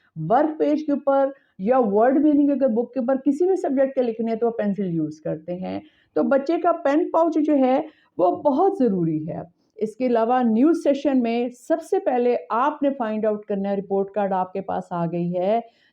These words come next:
just find out कि किस सब्जेक्ट में आपका बच्चा वीक था। अगर मैथ्स में है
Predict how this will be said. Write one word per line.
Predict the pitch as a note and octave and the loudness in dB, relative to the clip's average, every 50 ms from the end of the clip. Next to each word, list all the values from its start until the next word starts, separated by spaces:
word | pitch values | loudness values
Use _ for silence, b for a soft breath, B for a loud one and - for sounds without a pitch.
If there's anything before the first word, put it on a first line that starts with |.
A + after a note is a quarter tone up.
| b F#3+ | b 0
just | C#4 D#4+ D4+ - - | 0 0 0 0 0
find | D#4 D4+ D#4+ D4+ D4 | 2 4 4 4 4
out | C#4 C#4 D#4 D#4 D#4 - | 4 2 2 0 -2 -4
कि | F4 - - - _ - | -4 -6 -6 -8 _ -2
किस | F#4+ F#4+ F#4+ - | -2 -2 0 -2
सब्जेक्ट | F4+ F#4 E4+ D4 C4+ C4+ C#4 - | -6 -2 0 0 0 0 0 -2
में | C#4 C4 | -4 -2
आपका | B3 A#3 A#3 - A3+ | -2 -2 -2 -4 -2
बच्चा | G#3 G#3+ G#3+ A3+ A3 | -2 -2 -2 -2 -2
वीक | G3+ G3 F3 E3 - | 0 0 -2 -4 -4
था। | - E3+ D3+ D#3+ E3+ - _ _ _ _ _ _ _ _ _ - - | -8 -14 -14 -14 -14 -20 _ _ _ _ _ _ _ _ _ -10 -8
अगर | F3 F3 G#3 G3+ | -6 -4 -4 -2
मैथ्स | G3 G3 F#3+ F#3 G3 G#3+ G#3 - - | -2 -2 -2 -4 -4 -6 -8 -10 -10
में | G#3+ G#3 F#3+ | -8 -6 -6
है | F#3 F3 F3 G3+ A3+ | -6 -8 -10 -12 -14